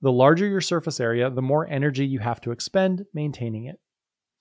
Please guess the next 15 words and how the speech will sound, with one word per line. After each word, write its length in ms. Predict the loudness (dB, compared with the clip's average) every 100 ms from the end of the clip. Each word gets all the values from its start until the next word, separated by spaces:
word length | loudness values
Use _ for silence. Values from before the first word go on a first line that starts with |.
| -12 -6
If 100 | 2
you 100 | 4
have 120 | 4
one 220 | 4 2
house, 380 | 2 -4 -4 -2
you 80 | 0
have 120 | 2
a 80 | 0
relatively 580 | 0 -2 -2 -2 -2
small 380 | -4 -4 -2 -2
surface 400 | -2 -4 -6 -6
area 260 | -4 -2 -2
to 60 |
maintain 380 | -4 -4 -2 -2
it, 120 | -4